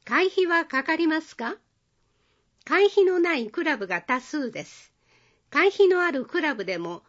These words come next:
月額二百円程度です。問い合わせ、長寿介護課、電話五一の二三三七。松の剪定やってみまい。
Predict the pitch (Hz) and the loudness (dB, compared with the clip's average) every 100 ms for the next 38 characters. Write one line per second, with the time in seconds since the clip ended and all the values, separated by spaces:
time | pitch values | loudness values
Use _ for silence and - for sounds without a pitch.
0 | _ 220 277 285 370 339 320 302 202 254 | _ -4 -4 0 0 0 -2 -4 -2 0
1 | 302 381 392 381 359 349 320 311 262 170 | 0 0 0 0 0 0 0 -4 -4 -6
2 | 147 139 - - _ _ _ _ _ _ | -12 -16 -16 -20 _ _ _ _ _ _
3 | _ _ _ _ _ _ _ _ _ 269 | _ _ _ _ _ _ _ _ _ -6
4 | 302 277 233 202 - 156 170 _ _ _ | -4 -4 -2 -4 -4 -8 -8 _ _ _
5 | - 370 359 233 175 170 139 - 254 254 | -6 -2 -2 -4 -6 -8 -8 -10 -8 -6
6 | 226 208 - - - _ _ 220 247 254 | -8 -8 -8 -8 -10 _ _ -8 -4 -2
7 | 202 190 190 - 175 311 339 320 320 285 | -2 -4 -6 -8 -6 -4 -2 -4 -2 -4
8 | 262 190 196 262 359 359 - 240 214 214 | -4 -6 -4 2 2 2 -2 -4 -6 -6
9 | 233 254 240 180 151 - _ _ _ _ | -6 -6 -6 -6 -8 -12 _ _ _ _
10 | _ _ _ _ _ _ _ _ _ _ | _ _ _ _ _ _ _ _ _ _
11 | _ _ _ _ _ - 359 - 381 311 | _ _ _ _ _ -2 -2 0 2 2
12 | 214 220 294 320 320 - 269 233 190 - | 0 -4 0 0 0 0 0 0 -2 -6
13 | 214 240 262 _ - 359 330 302 320 294 | -6 -4 -4 _ 2 4 6 6 4 0
14 | 180 - | -6 -14